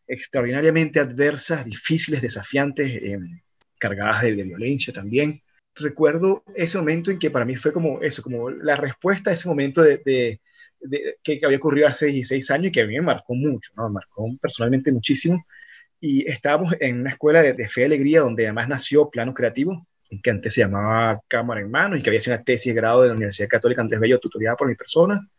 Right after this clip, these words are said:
Y estábamos en esa escuela en el barrio de La Montaña, en la Unidad Educativa Monterrey.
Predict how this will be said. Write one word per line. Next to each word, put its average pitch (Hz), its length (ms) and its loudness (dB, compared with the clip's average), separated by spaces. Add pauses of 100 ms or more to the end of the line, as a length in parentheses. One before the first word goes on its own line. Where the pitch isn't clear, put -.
(140)
Y 156 80 0
estábamos 165 380 0
en 147 80 0
esa 147 200 -4
escuela 165 440 2
en 127 120 -8
el 117 80 -6
barrio 139 200 -2
de 165 40 2
La 151 80 2
Montaña, 143 640 0
en - 100 -20
la 113 100 -10
Unidad 113 200 -4
Educativa 131 380 -2
Monterrey. 123 600 -2